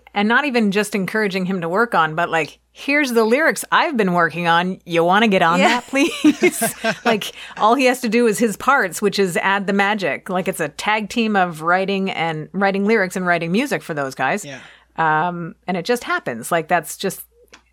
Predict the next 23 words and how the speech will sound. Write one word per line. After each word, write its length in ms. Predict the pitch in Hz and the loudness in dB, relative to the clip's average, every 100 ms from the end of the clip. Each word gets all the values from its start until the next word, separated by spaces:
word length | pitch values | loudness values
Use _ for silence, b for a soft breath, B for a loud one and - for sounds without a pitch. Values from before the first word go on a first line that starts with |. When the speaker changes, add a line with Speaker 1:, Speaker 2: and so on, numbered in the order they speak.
| - | -4
Speaker 1:
Elton 320 | 175 214 214 | -2 0 0
sees 280 | - 220 202 | 0 -2 0
the 80 | 196 | 0
lyrics 360 | 190 190 185 202 | 0 0 -2 -4
and, 300 | 180 170 - | -4 -6 -8
and 140 | 175 175 | -6 -2
then 180 | 175 | -2
sees 280 | 170 196 185 | -4 -4 -4
the 80 | 170 | -2
music, 340 | 185 196 156 | -2 0 -2
and 100 | 147 | -4
it 80 | 147 | -6
happens. 440 | 151 185 143 123 - | -4 -4 -4 -10 -8
So 280 | 156 147 143 | -4 -4 -2
all 180 | 165 196 | -2 0
he 120 | 180 | -2
has 160 | 180 | -4
to 60 | - | -4
do 160 | 175 175 | -6 -6
is 100 | 151 | -4
be 160 | 160 | -6
able 140 | 165 160 | -4 -6
to, 200 | 170 | -6